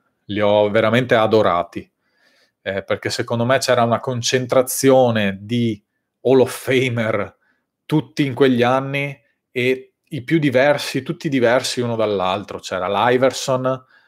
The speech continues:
eh, basso, eh, ghetto, eh, con le treccine, tutto vestito di collanoni. C'era Shaq,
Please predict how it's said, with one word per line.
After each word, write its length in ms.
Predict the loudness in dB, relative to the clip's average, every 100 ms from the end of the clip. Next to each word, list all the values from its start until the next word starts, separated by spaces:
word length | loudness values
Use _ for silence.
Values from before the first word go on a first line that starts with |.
| _ -8
eh, 240 | -6 -6
basso, 840 | -2 0 0 -4 -4 0 0 -2 -6 _ _
eh, 960 | -4 -2 -2 -2 -2 -2 -2 -2 -4 -4
ghetto, 920 | -4 -4 -6 _ -2 2 2 0 -6 _ _
eh, 400 | -6 -4 -4 -6 -4
con 160 | -2
le 120 | -2
treccine, 1000 | -2 -4 -2 -2 0 0 2 2 0 -2 -8 _ _ _
tutto 260 | -4 -2
vestito 340 | -2 -2 0 0
di 60 |
collanoni. 680 | 0 0 0 -2 -4 -4 -6
C'era 240 | -2 -2 0
Shaq, 720 | 0 2 2 2 2 2